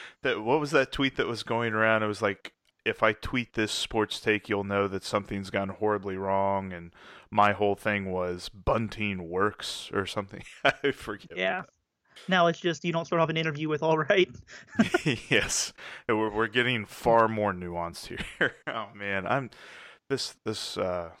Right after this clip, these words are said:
Speaker 1: safe and place thing has done something to me. I mean, beyond the fact that I've taken up yoga, my wife has gotten me doing yoga, and I'm actually lost a little bit of weight because of that. I, I don't know what's wrong with me. There's, there's clearly something wrong, though.
Speaker 2: Uh, it's science, Jeff.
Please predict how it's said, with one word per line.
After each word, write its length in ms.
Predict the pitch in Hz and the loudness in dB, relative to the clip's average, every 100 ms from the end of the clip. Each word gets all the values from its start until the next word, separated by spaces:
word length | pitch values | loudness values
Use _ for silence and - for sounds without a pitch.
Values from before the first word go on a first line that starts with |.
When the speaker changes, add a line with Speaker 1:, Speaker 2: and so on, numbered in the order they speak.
| _ - | _ -18
Speaker 1:
safe 340 | - 110 98 | -10 -8 -8
and 120 | 90 | -10
place 280 | - 90 - | -8 -8 -8
thing 180 | 98 92 | -8 -8
has 140 | 90 | -8
done 220 | - 98 | -4 -4
something 320 | 98 104 92 92 | -4 -6 -8 -10
to 120 | 107 | -8
me. 120 | 95 | 0
I 120 | 90 | 2
mean, 480 | 110 113 107 104 123 | 4 4 2 -4 -6
beyond 320 | 113 123 151 147 | 2 6 6 4
the 60 | |
fact 260 | - 120 - | 2 2 4
that 100 | 107 | 2
I've 140 | 101 | 2
taken 300 | - 113 - | 2 -2 0
up 180 | 98 - | -2 0
yoga, 440 | 95 98 107 107 - | 2 2 2 -2 -4
my 200 | - 101 | 0 2
wife 260 | 98 104 - | 4 4 2
has 140 | 101 | -2
gotten 240 | - 98 98 | 2 0 0
me 80 | |
doing 320 | 98 98 95 92 | -6 -6 -4 -2
yoga, 400 | 95 101 104 95 | 0 2 0 0
and 100 | 101 | 2
I'm 80 | |
actually 360 | 113 143 - 147 _ _ | 0 -2 -6 -10 _ _
lost 440 | 90 92 123 - 151 | -6 -4 -2 -4 -4
a 40 | |
little 200 | 147 156 | -2 -2
bit 140 | 151 | -2
of 60 | 151 | -2
weight 200 | 151 156 | 0 -2
because 340 | 151 - 160 160 | -4 -2 -2 0
of 80 | |
that. 280 | 156 156 - | 0 0 4
I, 160 | 127 127 | 4 4
I 140 | - | 2
don't 120 | 123 117 | 2 2
know 80 | |
what's 240 | 98 95 - | 2 0 -2
wrong 240 | 95 87 | -4 -6
with 140 | 80 - | -12 -16
me. 180 | 92 80 - | -16 -10 -4
There's, 260 | 107 95 - | -4 -6 -10
there's 220 | 104 - | -8 -8
clearly 420 | - 135 143 120 | -6 0 2 2
something 360 | 104 104 95 95 | -2 -6 -6 -10
wrong, 300 | 90 87 - | -8 -10 -12
though. 500 | - - - _ - | -18 -18 -20 _ -12
Speaker 2:
Uh, 100 | 190 - - - - - | -10 -10 -14 -18 -4 4
it's 180 | 190 - | 4 4
science, 480 | 202 175 151 139 | 2 4 4 0
Jeff. 300 | - 143 139 | -4 -2 -2